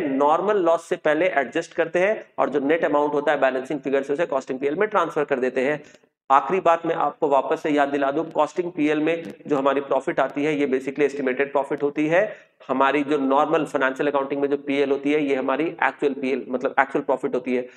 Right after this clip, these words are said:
हम लोग जब final account बनाते हैं और वहां से जो profit and loss account से जो हमें net profit मिलती है ना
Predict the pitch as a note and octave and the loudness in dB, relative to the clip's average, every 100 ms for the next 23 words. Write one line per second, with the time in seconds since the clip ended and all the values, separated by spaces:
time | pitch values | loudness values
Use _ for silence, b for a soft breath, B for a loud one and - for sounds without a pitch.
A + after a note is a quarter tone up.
0 | B D3+ C#3+ D#3+ D#3+ C#3 C#3+ D#3 D#3 D3 | B 0 2 0 0 2 2 2 0 0
1 | D3 C#3+ D3+ D3+ C#3 C3+ D3 D#3 C#3+ D3 | 0 2 2 2 2 0 0 0 2 2
2 | C#3+ - - D3+ D3 D#3 C#3+ C#3+ C#3+ D3+ | 2 -4 -6 -2 0 2 2 2 2 0
3 | C#3+ C#3+ C#3+ C#3 C#3+ C3 D3 D3 C#3+ D3 | 0 0 -2 0 0 0 -2 0 -2 -2
4 | C3 C3+ B2+ C3+ D3+ | -4 -4 -2 0 0